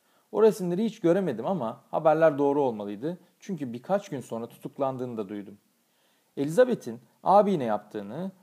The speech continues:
Alman devleti George Gross'tan esirgememiş ve böylece iki Ecce Homo da yasaklanmıştı. Ama şairin de dediği gibi, "Gömelim gel seni tarihe." desem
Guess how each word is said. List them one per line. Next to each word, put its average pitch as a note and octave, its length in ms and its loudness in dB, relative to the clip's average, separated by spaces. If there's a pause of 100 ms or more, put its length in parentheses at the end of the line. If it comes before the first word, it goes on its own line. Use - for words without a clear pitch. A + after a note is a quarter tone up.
(180)
Alman F#3+ 360 6
devleti C#3 320 -2
George F#3 300 2
Gross'tan E3+ 500 0
esirgememiş C3+ 800 -6 (200)
ve C3 160 -4
böylece D3+ 500 4 (180)
iki - 260 -6
Ecce F#3+ 260 2
Homo F3+ 260 2
da F3+ 60 -2
yasaklanmıştı. C#3 840 -4 (640)
Ama G#3 140 -2
şairin F#3 540 4
de C3+ 120 0
dediği C3 280 -4
gibi, G#2 280 -8 (500)
"Gömelim G#3 420 2
gel E3 180 8
seni C3 260 -8
tarihe." B2+ 400 2
desem D3 400 -4